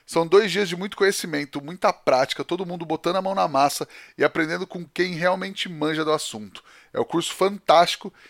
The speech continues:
que já manda mensagem pra Kings, porque as vagas acabam muito rápido e corre pra você não ficar sem. Ô Itamar, cara, qual que é aquela dica que você gostaria de ter recebido lá atrás quando você começou que teria feito toda a diferença pra você, cara?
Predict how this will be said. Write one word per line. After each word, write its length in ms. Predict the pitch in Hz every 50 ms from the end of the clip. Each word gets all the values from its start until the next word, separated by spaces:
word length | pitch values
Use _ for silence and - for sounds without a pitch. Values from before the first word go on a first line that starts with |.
| - _ _
que 160 | - 185 185
já 300 | 160 139 160 151 139 120 - - - -
manda 320 | 131 156 196 240 247 240
mensagem 400 | 233 226 - - 180 180 185 185
pra 160 | - 185 170
Kings, 360 | - - - 156 160 160 147
porque 260 | - - 156 147 - 151
as 380 | 147 139 - - - - - -
vagas 340 | 113 117 117 117 113 113 110
acabam 400 | 113 - - 113 113 113 113 110
muito 320 | 113 123 147 196 - -
rápido 400 | 165 143 139 143 - 165 165 175 - - - - _ _ _
e 140 | - 120 117
corre 280 | _ - 147 139 139
pra 140 | 139 - 143
você 200 | 143 139 - 151
não 100 | 143 147
ficar 200 | - - 175 160
sem. 300 | - - - 131 117 104 - - _
Ô 80 | - 214
Itamar, 500 | - - 226 220 226 208 180 139 117 - - - - - _ _ -
cara, 180 | - 254 220
qual 100 | 214 285
que 80 | - -
é 40 | 339
aquela 260 | - 320 269 240 196
dica 240 | 147 - 175 - 202
que 60 | -
você 100 | - 185
gostaria 380 | 165 180 - - 175 156 170 165
de 120 | - -
ter 120 | - 175
recebido 500 | 156 165 165 - - 147 139 151 143 156
lá 160 | 151 151 175 214
atrás 380 | - - - 175 165 165 156 -
quando 180 | - 160 143
você 80 | - 147
começou 440 | - 147 139 135 127 - - 165 151
que 100 | - -
teria 240 | - 151 165 170
feito 260 | - - 165 160 - -
toda 240 | _ - 202 226 226
a 20 |
diferença 480 | 190 - - - 147 143 135 - 135 -
pra 100 | - 123
você, 400 | 113 113 107 - - 104 98 -
cara? 340 | - - 92 87 87 92